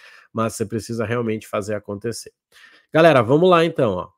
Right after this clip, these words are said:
Vamos lá, vamos resumir aqui que eu não quero me alongar muito pra vocês, igual eu prometi, tá? Então, a primeira coisa que você precisa entender, qual é o primeiro caminho da milha, Marrone? O primeiro caminho da milha, viagens pessoais. Você vai viajar e vai economizar.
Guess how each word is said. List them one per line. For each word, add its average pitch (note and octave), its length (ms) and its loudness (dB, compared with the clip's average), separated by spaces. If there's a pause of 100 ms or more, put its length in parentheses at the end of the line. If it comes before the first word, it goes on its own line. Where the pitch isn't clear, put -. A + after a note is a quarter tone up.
(180)
Vamos B2+ 240 -4
lá, G2 140 -2
vamos F#2+ 220 -8
resumir A#2 380 -6
aqui A#2+ 160 -14
que B2 60 -10
eu B2 60 -8
não A#2+ 100 -8
quero A#2 320 -8
me A#2+ 120 -8
alongar A#2 400 -2
muito A2 240 -6
pra A2+ 100 -2
vocês, G#2 560 -4
igual G2+ 320 -6
eu G2+ 80 -8
prometi, G#2+ 500 -10 (120)
tá? A2 260 -8 (680)
Então, F3 120 2
a G#3 60 4
primeira A3 340 4
coisa A#3+ 220 6
que - 60 -2
você A#3 80 4
precisa G3+ 260 -2
entender, G#3 380 4
qual G3+ 160 6
é - 20 8
o B3+ 80 6
primeiro B3 320 2
caminho G#3+ 400 -4
da G3+ 140 0
milha, D#3+ 340 -2
Marrone? G#2 320 -4
O F#2+ 40 -14
primeiro C#3 260 -2
caminho D3+ 300 -4
da E3+ 120 0
milha, F3+ 340 -2 (160)
viagens D3+ 480 0
pessoais. - 600 -12 (160)
Você G2+ 220 -10
vai G#2+ 160 -4
viajar C#3+ 360 -2 (220)
e C3+ 60 -12
vai C3+ 180 -2
economizar. C3+ 540 -6